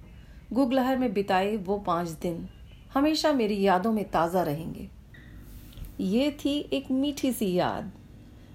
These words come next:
मेरा एक संस्मरण। बातें भूल जाती हैं, पर यादें हमेशा याद रहती हैं। मीठी यादों को समेट कर, सहेज कर हमेशा अपने पास,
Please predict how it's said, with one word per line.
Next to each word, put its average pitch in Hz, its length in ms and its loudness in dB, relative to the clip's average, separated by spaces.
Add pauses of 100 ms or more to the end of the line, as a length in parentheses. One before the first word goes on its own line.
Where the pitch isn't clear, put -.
मेरा 220 320 6
एक 226 300 0
संस्मरण। - 720 -4 (1300)
बातें 233 520 4
भूल 262 280 4
जाती 185 400 4
हैं, 170 220 -2 (520)
पर 220 120 6
यादें 208 640 2
हमेशा 269 520 2
याद 175 280 4
रहती 143 340 -2
हैं। - 280 -10 (840)
मीठी 233 460 4
यादों 190 400 6
को 247 280 0
समेट 226 540 2
कर, 185 280 0 (260)
सहेज 285 400 2
कर 180 260 -2 (420)
हमेशा 349 340 4
अपने 240 300 4
पास, 156 500 2